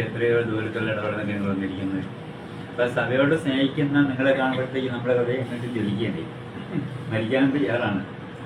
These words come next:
അപ്പൊ ഞാൻ എൻ്റെ അനുഭവം പറയാം. ഞാൻ പള്ളിയിൽ നിന്ന് വന്ന് ശനിയാഴ്ച രാവിലെ ഞാൻ കുർബാനയ്ക്കായിട്ട് വരുമ്പോ എൻ്റെ മനസ്സിൽ, ഞാൻ പള്ളിയിൽ കയറി മാത്രം എൻ്റെ മനസ്സിൽ ഇങ്ങനെ ഉണ്ടായിരുന്നു, കർത്താവിൻ്റെ സ്ത്രീമാര്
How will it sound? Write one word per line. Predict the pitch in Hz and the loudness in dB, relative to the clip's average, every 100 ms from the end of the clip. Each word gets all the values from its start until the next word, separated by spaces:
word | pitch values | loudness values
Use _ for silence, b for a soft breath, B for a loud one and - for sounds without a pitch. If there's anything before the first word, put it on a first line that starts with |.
| - - | -12 -10
അപ്പൊ | - 113 | -4 -2
ഞാൻ | 113 147 143 | 2 4 4
എൻ്റെ | 147 143 139 | 4 2 2
അനുഭവം | 135 135 143 | 2 4 4
പറയാം. | 127 110 | 2 0
ഞാൻ | 123 | 0
പള്ളിയിൽ | 127 131 | 0 0
നിന്ന് | 147 143 | 0 0
വന്ന് | 131 127 131 117 104 | -2 0 -2 -2 -4
ശനിയാഴ്ച | 113 120 123 143 | -6 -4 -2 0
രാവിലെ | 135 135 143 | 2 2 4
ഞാൻ | 143 | 2
കുർബാനയ്ക്കായിട്ട് | 135 135 139 143 139 | 2 0 0 0 0
വരുമ്പോ | 135 139 135 | 0 2 2
എൻ്റെ | 139 139 | 2 2
മനസ്സിൽ, | 131 139 135 | 2 -2 -4
ഞാൻ | 131 | -2
പള്ളിയിൽ | 131 135 | -2 -2
കയറി | 143 139 | -2 -2
മാത്രം | 131 135 | -2 -4
എൻ്റെ | 127 135 | -2 -2
മനസ്സിൽ | 127 143 | 0 -2
ഇങ്ങനെ | 135 143 | 2 2
ഉണ്ടായിരുന്നു, | 131 131 120 107 | 2 0 -2 -4
കർത്താവിൻ്റെ | 98 110 117 120 131 143 - - - - - - - | -6 -4 -4 -2 -2 -2 -6 -12 -12 -12 -12 -14 -10
സ്ത്രീമാര് | 123 123 127 135 | 0 2 2 0